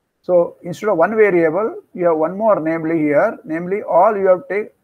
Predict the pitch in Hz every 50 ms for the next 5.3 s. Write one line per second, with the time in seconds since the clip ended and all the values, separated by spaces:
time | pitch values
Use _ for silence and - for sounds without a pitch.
0 | _ _ _ _ - 165 185 190 196 180 160 156 - - - 190 185 185 180 175
1 | 160 147 139 131 127 117 117 101 - _ 95 - - 98 87 - - - _ _
2 | _ _ _ _ _ _ _ _ - - 151 135 127 156 139 - 147 139 135 151
3 | 165 156 156 - _ _ _ _ _ _ 156 147 - - - 147 139 143 143 -
4 | - - 120 120 - - 143 135 147 147 127 - 135 113 95 - - 104 95 82
5 | 78 - _ _ _